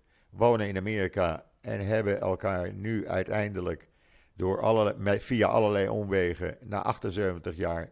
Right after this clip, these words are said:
weer ontmoet. Hoe mooi is dat? Lees het in de Engelstalige Ynet. En dan, ik kondig het maar even aan, het staat in het N I W.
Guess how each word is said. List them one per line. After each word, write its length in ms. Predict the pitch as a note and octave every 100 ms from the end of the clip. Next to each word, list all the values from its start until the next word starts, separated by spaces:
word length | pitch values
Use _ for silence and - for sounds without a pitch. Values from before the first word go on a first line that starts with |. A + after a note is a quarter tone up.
| _
weer 360 | F2+ E2 E2 -
ontmoet. 480 | - D#2 E2 F2 C#2+ - _ _
Hoe 200 | - G#2
mooi 300 | G2+ G2+ F#2
is 220 | F#2 E2+ D#2
dat? 280 | D#2 D2+ - _ _
Lees 360 | - E2 G#2+ A2
het 160 | G2 -
in 160 | E2+
de 120 | D2+
Engelstalige 840 | D2 G2 F#2+ - F2 E2 D#2+ E2 - _ _
Ynet. 500 | - G#2+ A#2 F2+ D2 - _ _ _ _ - - - - - _ _ _
En 160 | - D3
dan, 360 | F3+ E3 G2 -
ik 140 | B2+
kondig 300 | D#3 D#3+ D3+
het 140 | C#3
maar 140 | B2 B2+
even 260 | C3 A2
aan, 280 | C3 D#3 C#3
het 120 | G2+
staat 320 | - C3+ C3 C3+
in 140 | C3
het 120 | A2
N 200 | B2 A#2+
I 120 | G#2
W. 60 | F#2+